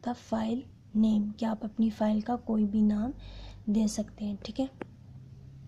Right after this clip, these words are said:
आप अपनी file का यहाँ पे कोई भी name लिख सकते हैं। और ये नीचे आपको दी हुई है ब-, file as type, ये इसको बोलते हैं फाइल extension, ठीक है। तो paint की extension है पीएनजी,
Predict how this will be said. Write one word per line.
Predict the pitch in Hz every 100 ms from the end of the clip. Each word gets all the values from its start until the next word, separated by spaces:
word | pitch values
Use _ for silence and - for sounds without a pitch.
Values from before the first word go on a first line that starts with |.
| - - - - -
आप | 247 233
अपनी | 214 226
file | 214 233 220
का | 214
यहाँ | 226 220 214
पे | 214 247 277 - - - -
कोई | 226 214
भी | 220
name | 214 208 226
लिख | 247 -
सकते | - - -
हैं। | 262
और | - 220
ये | 214 214
नीचे | 233 226 220
आपको | 226 214 -
दी | 202 214
हुई | 214 208
है | 220 277 - - - - -
ब-, | 214 226 220 214
file | 214 220 220 240 - 226
as | 220 -
type, | 214 220 214 - -
ये | 220 233 220 -
इसको | 208 - 220
बोलते | 202 220 214
हैं | 240
फाइल | - 220 220 247 247
extension, | - - 220 214 208 - 202 185 -
ठीक | - 220
है। |
तो | 226 226
paint | - 220 220 220
की | 226
extension | 214 - 220 208 - 214
है | 240 302 - - - -
पीएनजी, | 226 220 214 202 208